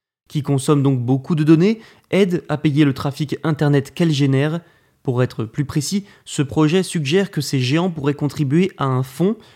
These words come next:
pour compenser le coût de construction des réseaux mobiles cinq G et de l'infrastructure de fibre. La Commission européenne s'interroge quand même sur le seuil qui qualifierait une entreprise de grand générateur de trafic. Ça rappelle un peu les gatekeepers,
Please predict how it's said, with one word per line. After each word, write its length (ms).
pour 200
compenser 480
le 160
coût 180
de 120
construction 580
des 160
réseaux 240
mobiles 300
cinq 240
G 240
et 140
de 120
l'infrastructure 760
de 120
fibre. 500
La 200
Commission 420
européenne 460
s'interroge 500
quand 140
même 200
sur 220
le 180
seuil 300
qui 160
qualifierait 480
une 140
entreprise 440
de 120
grand 360
générateur 540
de 60
trafic. 500
Ça 160
rappelle 260
un 80
peu 140
les 180
gatekeepers, 760